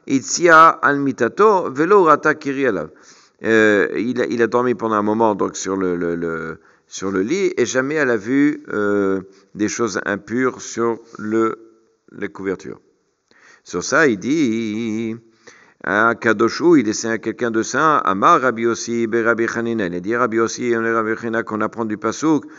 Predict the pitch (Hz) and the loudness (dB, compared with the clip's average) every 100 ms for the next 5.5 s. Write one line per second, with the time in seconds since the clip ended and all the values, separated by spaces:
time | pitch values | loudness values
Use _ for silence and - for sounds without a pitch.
0 | - - 101 117 104 127 170 - - - | -12 -12 4 6 8 6 6 0 -18 -18
1 | - 110 95 92 107 190 - _ _ _ | -4 -2 0 0 -2 -2 -10 _ _ _
2 | 180 220 - 160 143 - 85 - _ _ | 0 0 -2 -6 -6 -8 -10 -12 _ _
3 | _ _ _ _ _ _ _ _ _ _ | _ _ _ _ _ _ _ _ _ _
4 | _ _ - - _ 82 - 131 185 190 | _ _ -20 -20 _ -14 0 4 4 6
5 | 175 135 110 - - | 4 6 4 2 -10